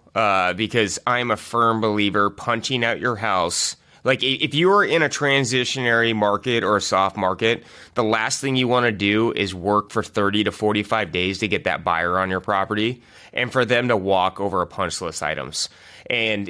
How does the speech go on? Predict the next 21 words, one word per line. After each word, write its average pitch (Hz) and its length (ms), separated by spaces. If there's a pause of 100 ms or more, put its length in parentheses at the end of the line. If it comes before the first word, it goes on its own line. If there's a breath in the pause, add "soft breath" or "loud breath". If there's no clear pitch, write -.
and 113 260
right 123 220
now, 120 480
you 113 120
know, 110 60
we 123 120
have 143 80
a - 20
lot 101 300
of 107 80
listings 107 360
in 110 80
the 98 60
market. 90 360
We 123 100
have 120 80
about 113 200
seventy 123 540
listings, 104 580
seventy-five 123 600
listings. 87 560